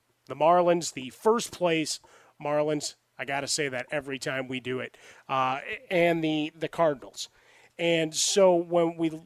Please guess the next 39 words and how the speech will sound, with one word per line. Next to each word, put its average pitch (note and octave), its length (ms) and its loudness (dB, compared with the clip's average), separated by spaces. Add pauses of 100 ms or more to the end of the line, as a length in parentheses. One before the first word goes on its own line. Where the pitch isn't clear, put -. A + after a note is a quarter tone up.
look F#3 180 -2
at F#3 140 -2
the F#3+ 80 0
way D#3+ 200 0
you E3+ 180 -6
react, D3 500 -6
you D#3 180 -14
pivot. F3 440 -6 (440)
And E3 460 2 (100)
I F3+ 200 2
like G#3+ 340 4
the F3+ 80 -2
fact E3 320 0
that E3 140 -2
the D3+ 160 -2
N D#3+ 100 2
F D3+ 160 2
L D#3+ 340 4
is C#3+ 300 -4
working D3+ 420 -6
behind C#3+ 440 -4
the C3 40 -6
scenes D#3 540 -4
and C#3 140 -8
not D3 200 -8
putting D#3 280 -6
this C#3+ 180 -6
all C#3 160 -4
out C#3 180 -4
for C3 120 -14
media C#3+ 400 -6
consumption C#3+ 720 -8 (320)
and C3+ 180 -8
fan D3+ 340 -2
votes C#3 600 -6 (320)
and C3+ 100 -8
hot C#3+ 240 -6
take D3 260 -6
nonsense, B2 640 -8